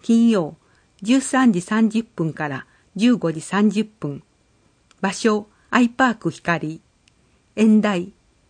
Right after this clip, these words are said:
高齢者と高齢者を支える人に知っておいてほしい法律。貢献制度から遺言書まで。講師、石原恵美子さん。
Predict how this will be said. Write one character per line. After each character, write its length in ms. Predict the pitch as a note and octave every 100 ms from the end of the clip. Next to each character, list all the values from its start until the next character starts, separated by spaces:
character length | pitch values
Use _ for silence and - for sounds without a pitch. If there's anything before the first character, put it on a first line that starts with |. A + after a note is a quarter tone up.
| -
高 240 | C4+ C#4
齢 200 | C#4 C4+ C4
者 180 | G3
と 280 | F3+ D#3+ D#3 - _
高 260 | - C4+ C#4
齢 180 | C#4 C#4
者 260 | - F#3+
を 100 | E3
支 140 | - G3 A#3+
え 180 | A#3+ B3+
る 120 | G#3
人 240 | - G#3+
に 180 | F3+ E3 _
知 140 | - A3+
っ 20 |
て 240 | - - B3
お 120 | C4
い 60 |
て 120 | - F3
ほ 140 | E3+
し 280 | - A3 F#3
い 20 |
法 280 | - F#3+ G3
律。 440 | F#3 - D#3+ D3+ _ _ _ _ _ _ _ _ _ -
貢 240 | C4+ C4
献 220 | C4+ C4
制 240 | B3 B3+ A3
度 120 | F3+
か 180 | - E3
ら 180 | D3+ - -
遺 200 | B3 A#3+
言 240 | A#3+ B3
書 260 | - G3 -
ま 120 | G3 F#3+
で。 180 | D3+ - _ _ _ _ _ _ _ _ _ -
講 240 | C4+ A#3+
師、 400 | - - D#3 E3 _ _ _ -
石 240 | A3 C4+
原 320 | B3+ B3 A#3+
恵 120 | A#3+ A#3+
美 100 | G#3+
子 140 | F3+
さ 180 | - D3
ん。 140 | C#3